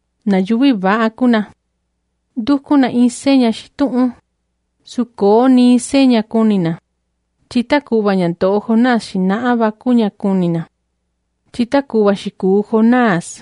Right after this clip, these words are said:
in seña nuu na ñuu Nínive. Saa tuku yu'u, ña ntuu se'e na yuvi. In seña nuu na yuvi ntee vichin.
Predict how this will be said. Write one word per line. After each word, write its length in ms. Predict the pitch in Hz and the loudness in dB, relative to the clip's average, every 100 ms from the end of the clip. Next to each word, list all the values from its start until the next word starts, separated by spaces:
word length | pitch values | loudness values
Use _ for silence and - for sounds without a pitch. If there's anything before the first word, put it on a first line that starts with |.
| - - | -14 -2
in 180 | 226 220 | 0 0
seña 480 | - 254 247 220 185 | 0 0 2 2 0
nuu 280 | 165 190 | 0 0
na 120 | 240 214 | 0 2
ñuu 300 | 208 208 202 | 2 2 2
Nínive. 520 | 220 254 240 185 160 165 _ _ _ _ _ _ - | 2 2 2 0 -2 -4 _ _ _ _ _ _ -10
Saa 260 | - 233 254 | -2 -2 0
tuku 320 | 247 - 240 240 | -6 -4 -2 0
yu'u, 320 | 208 175 175 175 _ _ _ - | 0 -2 -4 -6 _ _ _ -6
ña 140 | 208 202 | -2 -2
ntuu 320 | 175 220 220 | 0 0 0
se'e 280 | 220 - 185 | 0 -2 0
na 120 | 214 | 0
yuvi. 360 | 214 226 226 277 302 _ _ _ _ _ _ - | 0 -2 0 -2 -2 _ _ _ _ _ _ 0
In 160 | 233 | 0
seña 440 | 226 - 262 247 208 | 0 0 2 2 2
nuu 180 | 180 214 | 0 2
na 140 | 233 | 2
yuvi 420 | 208 214 220 214 240 | 0 0 -2 0 -2
ntee 340 | 233 247 240 | 0 2 2
vichin. 460 | 214 214 - 233 | 0 -6 -6 -4